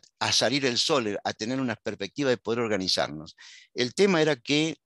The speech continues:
eh, teníamos que entendernos con, con el estado de salud. Eh, estaba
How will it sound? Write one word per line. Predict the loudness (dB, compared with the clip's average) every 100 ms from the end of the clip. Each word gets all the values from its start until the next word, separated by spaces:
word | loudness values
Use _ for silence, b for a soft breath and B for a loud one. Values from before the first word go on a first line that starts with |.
| -6
eh, | -2 0 0 -2
teníamos | 0 0 0
que | -2
entendernos | -2 -2 -2 -2 -4
con, | -4 -6 -8 -12 -20 _
con | -8 -4
el | -4
estado | 0 0
de | 2
salud. | 0 2 0 0 -8 B B _
Eh, | -4 -2 -2 -4
estaba | -4 0 2 2